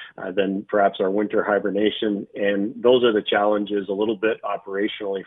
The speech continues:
for us. And we are still dealing with, uh, higher than normal, uh, volumes of, of staff who are, who are uh, off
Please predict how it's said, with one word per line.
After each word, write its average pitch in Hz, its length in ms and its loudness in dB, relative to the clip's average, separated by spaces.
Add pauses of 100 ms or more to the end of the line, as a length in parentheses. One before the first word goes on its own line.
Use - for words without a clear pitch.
for 98 240 2
us. 101 120 0 (440)
And 117 220 2
we 135 120 8
are 131 180 2
still 117 200 0
dealing 117 360 2
with, 120 160 -2 (100)
uh, 104 220 0
higher 101 280 0
than 104 140 -2
normal, 104 580 -4
uh, 101 140 -8
volumes 101 540 -4
of, 101 160 -2 (160)
of 98 80 -16 (100)
staff 107 380 4
who 101 120 2
are, 98 400 2
who 110 220 0
are 98 300 0 (340)
uh, 107 40 0
off 104 360 6